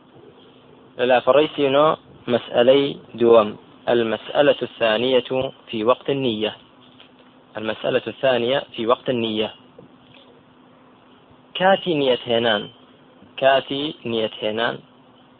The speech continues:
الأصل أن النية تصحب العمل،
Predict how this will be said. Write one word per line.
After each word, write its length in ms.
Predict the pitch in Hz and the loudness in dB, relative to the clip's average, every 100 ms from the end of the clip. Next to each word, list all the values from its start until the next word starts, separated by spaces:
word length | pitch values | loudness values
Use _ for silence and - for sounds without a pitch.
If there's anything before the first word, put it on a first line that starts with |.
| _ _ - - _ _ - _ - - - - | _ _ -20 -20 _ _ -20 _ -20 -20 -20 -2
الأصل 460 | 139 147 202 170 151 | 2 2 2 2 2
أن 140 | 143 | 2
النية 720 | 139 139 156 151 143 160 160 - - - - - - - | 0 0 0 0 2 2 0 -4 -16 -20 -20 -20 -8 2
تصحب 580 | 160 - - 127 120 | 2 0 0 2 4
العمل، 460 | 120 110 123 117 | 2 2 2 0